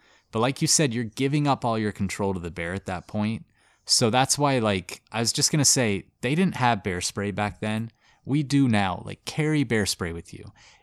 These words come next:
If this had happened today and one of these people had bear spray and the first thing they did was just get up and spray the bear, it's over. Like, it's over at that point. The bear's out of there. They're gonna have a, a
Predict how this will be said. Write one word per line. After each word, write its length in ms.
If 200
this 220
had 100
happened 480
today 640
and 240
one 180
of 80
these 180
people 320
had 140
bear 200
spray 280
and 120
the 40
first 360
thing 140
they 120
did 240
was 140
just 260
get 140
up 180
and 120
spray 280
the 120
bear, 400
it's 200
over. 360
Like, 200
it's 160
over 280
at 100
that 220
point. 220
The 60
bear's 300
out 200
of 60
there. 320
They're 180
gonna 160
have 180
a, 160
a 160